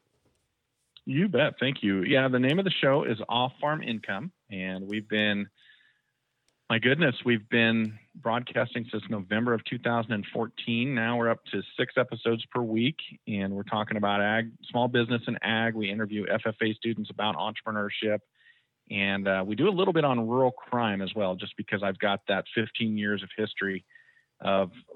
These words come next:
working in and, and teaching criminal justice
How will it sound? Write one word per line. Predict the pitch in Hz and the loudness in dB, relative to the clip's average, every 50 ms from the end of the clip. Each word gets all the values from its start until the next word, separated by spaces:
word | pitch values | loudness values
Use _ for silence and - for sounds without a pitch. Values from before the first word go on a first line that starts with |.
| - _ - | -20 _ -14
working | - 127 131 127 123 - - 117 110 110 | -4 0 2 2 2 2 0 0 2 2
in | 107 104 107 104 | 2 2 2 2
and, | 101 92 90 92 95 - - | 0 0 -2 -2 -4 -4 -6
and | 110 104 101 - | -6 -8 -4 -2
teaching | - 117 110 - - 98 95 92 95 | -2 0 0 0 -2 -4 -4 -6 -8
criminal | 92 - 113 107 101 95 95 | -8 -6 -4 -4 -2 -2 -4
justice | 92 95 95 92 92 - 90 90 - | -2 -2 -2 -2 -2 -4 -6 -8 -8